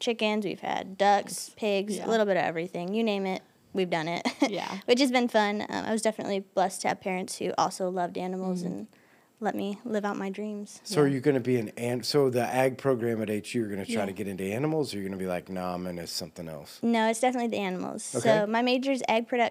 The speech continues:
Speaker 1: er, ag business, animal production, and then I'm double majoring in ministry and missions.
Speaker 3: Okay.
Speaker 1: So definitely hard on the animal production side. I wanna get into, uh, cattle genetics.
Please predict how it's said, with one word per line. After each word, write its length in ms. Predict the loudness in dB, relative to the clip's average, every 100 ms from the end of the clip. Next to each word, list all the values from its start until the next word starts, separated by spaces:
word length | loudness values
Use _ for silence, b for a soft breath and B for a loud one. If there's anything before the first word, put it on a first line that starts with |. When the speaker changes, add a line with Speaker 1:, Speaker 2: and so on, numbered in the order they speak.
| 0 0
Speaker 1:
er, 280 | 0 0 4
ag 160 | 4 6
business, 320 | 4 2 -2
animal 280 | 0 0 -2
production, 580 | 0 0 0 -6 -6 -6
and 80 | -4
then 80 | -4
I'm 120 | 0
double 200 | 2 2
majoring 380 | 0 -2 -2 -2
in 100 | -2
ministry 360 | -4 -6 -6
and 100 | -6
missions. 580 | -8 -10 -10 -10 -10 -6 -6
Speaker 3:
Okay. 300 | -2 -4 -4 -4
Speaker 1:
So 400 | 2 4 4 6
definitely 380 | 6 6 2 2
hard 240 | 4 4
on 160 | 2 2
the 240 | 2 0
animal 220 | 0 -2
production 440 | -2 0 0 -2 -4
side. 320 | 0 0 0
I 80 | -4
wanna 160 | -4 -4
get 100 | -2
into, 580 | -4 -4 -2 -2 -2 -4 -6 -2
uh, 180 | -2 -2
cattle 260 | 0 -2
genetics. 560 | -4 -10 -10 -12 -14